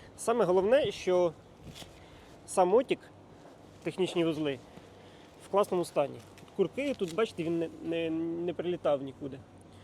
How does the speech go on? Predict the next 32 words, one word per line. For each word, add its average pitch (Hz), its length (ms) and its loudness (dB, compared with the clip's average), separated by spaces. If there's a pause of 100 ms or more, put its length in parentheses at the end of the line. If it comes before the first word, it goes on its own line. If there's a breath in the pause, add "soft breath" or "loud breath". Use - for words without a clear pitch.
(240 loud breath)
Ніяких 156 340 -4 (140)
пошкоджень 151 460 -6
немає. 139 340 -6 (1700 loud breath)
Ось - 60 -16 (140)
пульти, 180 300 -4
подивіться, 175 560 -4 (540)
більш 156 260 -8
уважно. 147 320 -4 (800 loud breath)
З - 40 -12
цього 180 220 0
боку 160 300 -4 (120)
тут - 100 -16
також 175 320 -4
все 156 200 -10
ціле. 151 340 -4 (720 loud breath)
До 160 100 -4
речі, 180 200 -2
курки, 175 280 -4
як 180 220 0
на, 165 120 2
е, 151 60 -2 (1200 loud breath)
в 143 100 -4
нас 151 200 -4
є 151 180 0
Yamaha 220 200 -2
R 143 160 0
один 135 200 -4
на 135 60 -6
продажу, 131 360 -6
там 139 140 -6
такі 151 160 -12
самі 135 220 -6